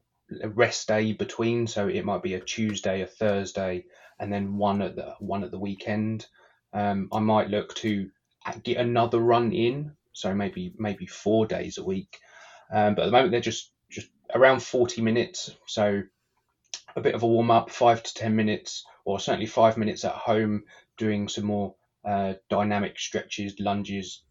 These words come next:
squats, uh, and those sorts of things. Five minutes steady warm up, walking, a slow jog,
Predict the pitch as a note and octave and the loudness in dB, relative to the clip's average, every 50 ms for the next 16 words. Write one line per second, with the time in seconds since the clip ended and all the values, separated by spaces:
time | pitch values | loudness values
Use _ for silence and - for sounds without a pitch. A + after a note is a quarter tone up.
0 | _ - - - - - D#2 D#2+ D#2+ - _ - - - - - G#2 G#2 G2+ G2+ | _ -14 -12 -6 -2 -2 0 0 -2 -6 _ -16 -16 -14 -10 -8 -4 -2 0 -2
1 | F#2+ - G#2 G#2 G#2 G2+ - F#2 - - - - G#2 G#2 G#2 G2+ G2+ F#2+ - - | -2 -2 -2 -4 -4 -4 -6 -8 -10 -10 -6 -4 -4 -4 -2 -4 -6 -6 -10 -14
2 | - _ _ _ _ _ _ - - - A2+ A2 G#2 - - G2 G2 F2+ - - | -18 _ _ _ _ _ _ -12 -2 0 2 2 2 -2 -4 -4 -4 -4 -6 -8
3 | - - - - G#2+ G#2 - G2+ G2 G2+ G2+ F#2+ F#2+ - _ _ _ _ _ _ | -12 -12 -6 -4 -4 -4 -2 -2 -4 -4 -4 -6 -8 -12 _ _ _ _ _ _
4 | - - - - _ G#2+ G2+ A2+ G#2+ G#2 G#2 F#2+ G2 G#2 - - - _ _ G#2+ | -16 -16 -16 -14 _ -4 0 2 2 2 2 2 0 -2 -4 -8 -20 _ _ -4
5 | A2 G#2+ G#2 - - A2 G#2 G2+ G2+ G2+ G2 F#2 - _ _ _ _ _ _ A2 | -2 -2 -2 -2 -4 -6 -4 -4 -4 -6 -6 -8 -12 _ _ _ _ _ _ -10
6 | - - - A2+ G#2+ G2+ G2 G2 G#2+ G2 G2 G2 F#2 - | -8 -4 0 0 0 0 0 -2 -2 -2 -2 -2 -4 -8